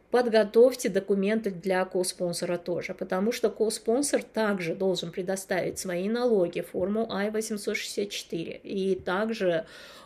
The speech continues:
он должен предоставить I R S tax transcript, свой W two или же ten ninety-nine. Этот момент тоже очень важен, поэтому готовьте заранее эти документы.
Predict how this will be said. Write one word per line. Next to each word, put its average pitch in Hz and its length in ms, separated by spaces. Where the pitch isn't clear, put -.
он 202 300
должен 196 360
предоставить 185 960
I 202 200
R 190 120
S 196 220
tax 185 180
transcript, 190 560
свой 180 300
W 175 460
two 269 200
или 180 240
же 175 140
ten 185 340
ninety-nine. 196 640
Этот 226 340
момент 185 440
тоже 180 320
очень 180 420
важен, 175 320
поэтому 202 640
готовьте 196 800
заранее 180 600
эти 170 300
документы. 175 760